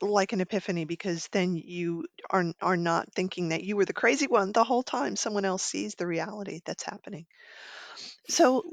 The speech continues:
let's get back to your journey. So, I, I'm curious now, after you got your P H D, did you really think you were gonna stay in academia? Like, was there a glimmer that you were gonna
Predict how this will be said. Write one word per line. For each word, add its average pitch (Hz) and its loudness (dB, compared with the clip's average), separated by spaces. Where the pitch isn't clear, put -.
let's 392 4
get 381 4
back 294 6
to 254 -2
your 226 4
journey. 214 0
So, 262 4
I, - 2
I'm 247 2
curious 330 6
now, 226 2
after 269 4
you 359 8
got 339 4
your 277 2
P 262 0
H - 0
D, 190 0
did 208 0
you 226 0
really 220 6
think 262 -4
you 240 0
were 247 2
gonna 240 -4
stay 226 2
in 233 -2
academia? 220 0
Like, 180 0
was 185 0
there 190 4
a 185 0
glimmer 185 2
that 190 0
you 180 0
were 180 0
gonna 175 -2